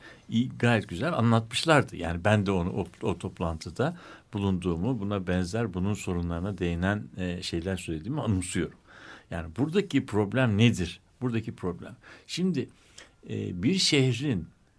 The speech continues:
e, müteahhitler har-, e, ta-, eliyle yapılmış olan, <laughs> nasıl diyelim, bizim,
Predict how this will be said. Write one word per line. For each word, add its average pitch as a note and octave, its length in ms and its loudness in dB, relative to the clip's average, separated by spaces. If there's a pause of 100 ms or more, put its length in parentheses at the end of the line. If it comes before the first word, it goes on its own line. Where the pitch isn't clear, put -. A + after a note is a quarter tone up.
(180)
e, F2+ 200 0
müteahhitler G#2+ 800 0
har-, F#2+ 420 0
e, G2+ 140 -8
ta-, - 140 -2
eliyle G2+ 400 0
yapılmış F#2+ 580 0
olan, F2 300 0 (380)
<laughs> - 420 -16
nasıl G#2+ 300 -4
diyelim, F2 440 -6
bizim, F#2+ 380 -6